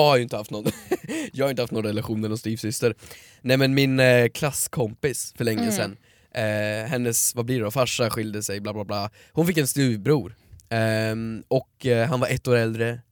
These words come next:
Speaker 1: lite coolare. Det var, det var, det var en cool kille, han var
Speaker 2: Mm.
Speaker 1: stor liksom. Vi gick liksom i sexan så det kanske inte räknas, men, eh, då så började de dejta i smyg.
Speaker 2: Mhm.
Speaker 1: Ehm, och började sova i samma säng för att de bodde i samma hus.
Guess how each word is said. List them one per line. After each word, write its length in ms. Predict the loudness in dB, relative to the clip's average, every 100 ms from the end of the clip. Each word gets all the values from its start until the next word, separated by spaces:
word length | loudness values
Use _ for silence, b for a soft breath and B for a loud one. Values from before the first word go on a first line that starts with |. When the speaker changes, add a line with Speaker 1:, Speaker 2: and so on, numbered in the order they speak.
| _ _
Speaker 1:
lite 240 | -6 -4 -2
coolare. 680 | 0 2 2 0 0 -2 -6 _ _ _ -2
Det 60 |
var, 140 | 2 2 0
det 100 | -2
var, 440 | 2 2 2 0 -2
det 60 |
var 100 | -2
en 100 | -2
cool 320 | -2 -2 -2
kille, 260 | -2 -8 -8
han 120 | -8
var 100 | -6 -4 -4
Speaker 2:
Mm. 100 | 0
Speaker 1:
stor 340 | 0 0 -4 -10
liksom. 380 | -12 -14 -16 -16 b b b b
Vi 80 | -2
gick 100 | -2
liksom 200 | -6 -10
i 100 | -12 -12
sexan 680 | -6 -4 -4 -4 0 0 0
så 60 |
det 60 | -4
kanske 180 | -4 -4
inte 120 | -2
räknas, 300 | -2 -2 -2
men, 260 | 0 0 0
eh, 200 | 0 0
då 280 | -2 0 0
så 120 | 0
började 300 | 0 0 0
de 260 | -2 -4 -8 -16 _ 0
dejta 380 | 2 2 0 -4
i 60 |
smyg. 480 | -2 -4 -6 -6 -14 -20 _ _ _ -4
Speaker 2:
Mhm. 280 | -2 0 0
Speaker 1:
Ehm, 640 | 0 2 2 2 -2 -2
och 120 | 0
började 220 | 2 2
sova 360 | 2 0 0 0
i 60 |
samma 240 | -2 -2 -2
säng 280 | -2 -2 -2
för 80 |
att 200 | -4 -6 -12
de 260 | -10 -10 -12 _ -4
bodde 280 | -4 -2
i 80 | -2
samma 300 | 0 0 4
hus. 500 | 4 4 0 -6 -8